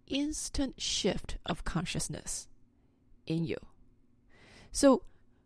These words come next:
when you get that type of information, when you realize, ah, suddenly it seems like your thinking,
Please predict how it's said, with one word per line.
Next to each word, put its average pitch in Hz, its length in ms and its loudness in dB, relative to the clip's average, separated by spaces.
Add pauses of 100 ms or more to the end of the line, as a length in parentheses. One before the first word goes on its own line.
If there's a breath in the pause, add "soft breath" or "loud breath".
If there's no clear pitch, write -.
(440)
when 226 380 4
you 320 220 6
get 262 320 4
that 226 240 8
type 220 480 6
of - 240 0 (100)
information, 196 640 2
when 190 160 4
you 190 160 2 (200)
realize, 208 520 4 (640)
ah, 349 220 4 (680)
suddenly 311 580 4
it 202 140 4
seems 247 260 0
like - 300 2
your 220 560 2 (540 soft breath)
thinking, 277 800 6